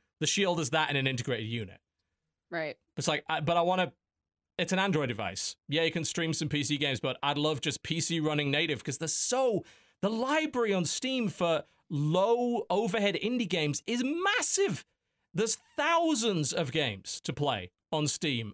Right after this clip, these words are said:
Speaker 1: that would be
Speaker 2: Mm-hmm.
Speaker 1: ideal on a portable. And you're
Speaker 2: That you
Speaker 1: stuck
Speaker 2: don't
Speaker 1: away
Speaker 2: have to be online to play at
Speaker 1: No,
Speaker 2: all. <laughs>
Speaker 1: no. And you s-, they come out every day. There's great indie games come out every day that would be ideal for portable. And I'm like, I hope this comes out on I O S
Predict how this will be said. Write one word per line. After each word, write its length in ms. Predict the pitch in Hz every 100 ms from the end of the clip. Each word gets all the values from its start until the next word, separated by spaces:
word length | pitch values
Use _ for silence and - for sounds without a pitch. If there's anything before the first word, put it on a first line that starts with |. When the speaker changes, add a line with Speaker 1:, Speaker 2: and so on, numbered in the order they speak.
| _
Speaker 1:
that 180 | 147 160
would 140 | 180 185
be 120 | 185
Speaker 2:
Mm-hmm. 100 | 185
Speaker 1:
ideal 760 | 214 226 151 123 147 233 233 165
on 120 | 170
a 60 |
portable. 500 | 151 151 139 101 85 _ _ _ _ _ -
And 140 | 156 160
you're 120 | 165
Speaker 2:
That 60 |
you 60 | 196
Speaker 1:
stuck 120 | 226
Speaker 2:
don't 160 | 202 190
Speaker 1:
away 80 | 196
Speaker 2:
have 80 | 190
to 60 | 175
be 140 | 190
online 360 | 185 180 165 175
to 60 |
play 380 | - 185 135 - _
at 80 | 170 175
Speaker 1:
No, 40 |
Speaker 2:
all. 220 | 151 247 262
<laughs> 100 | -
Speaker 1:
no. 200 | 151 185 - 170 170 _ _ -
And 160 | 180
you 100 | 196
s-, 160 | 196 -
they 160 | 170 202
come 180 | - 233
out 100 | 226
every 340 | 220 254 269
day. 220 | 208 294
There's 160 | 196 160
great 320 | - 180 254 185
indie 180 | 196
games 180 | 180 160
come 100 | 175
out 60 | -
every 320 | 214 233 247
day 320 | 254 214 120 _ 147
that 220 | 151 156
would 120 | 156
be 120 | 160
ideal 240 | 165 175 190
for 140 | 196
portable. 380 | 180 180 139 123
And 80 | 147
I'm 80 | 151
like, 180 | 147 - _ _ -
I 120 | 151
hope 200 | 170 220
this 120 | 202
comes 220 | - 190 175
out 100 | 156
on 120 | 135
I 220 | 135 175
O 160 | 139 120
S 340 | 131 - -